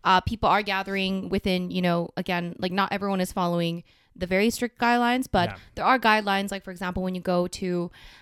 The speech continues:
Speaker 1: any sort of indoor, like, public space, like a restaurant or something, you do
Speaker 2: Mm-hmm.
Speaker 1: have to, like, wear a mask while you're going inside.
Speaker 2: Exactly.
Speaker 1: If you're going to a store, you have to wear a mask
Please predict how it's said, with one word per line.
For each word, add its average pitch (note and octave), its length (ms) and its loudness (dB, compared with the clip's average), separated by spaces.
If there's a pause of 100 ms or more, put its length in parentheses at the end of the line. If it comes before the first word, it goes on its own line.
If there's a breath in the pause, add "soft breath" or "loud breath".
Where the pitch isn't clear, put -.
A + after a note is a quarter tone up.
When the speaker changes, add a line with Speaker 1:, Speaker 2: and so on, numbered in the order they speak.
Speaker 1:
any A#3 180 2
sort G#3 220 0
of G3 180 0
indoor, F#3+ 580 2
like, E3+ 180 -8
public F#3+ 280 -2
space, A3 340 -2
like F#3+ 120 -6
a E3 40 -4
restaurant G3 400 -2
or G3 40 -4
something, F#3+ 240 -8
you F3 100 -4
do A#2 80 0
Speaker 2:
Mm-hmm. G3+ 60 0
Speaker 1:
have F#3 80 -2
to, F3+ 100 -8
like, F3 160 -2
wear F3 160 -8
a E3+ 60 -8
mask F#3+ 340 -4
while F#3+ 240 0
you're F#3 140 0
going F3 200 -4
inside. B3 580 2
Speaker 2:
Exactly. G#2+ 360 -4
Speaker 1:
If G#3 80 -2
you're G3 60 2
going G3 140 -2
to F#2 60 -6
a - 40 -4
store, C#4+ 260 0
you B3+ 40 4
have - 80 -2
to G#3+ 60 -6
wear F3+ 120 -4
a - 20 -10
mask A#3+ 400 4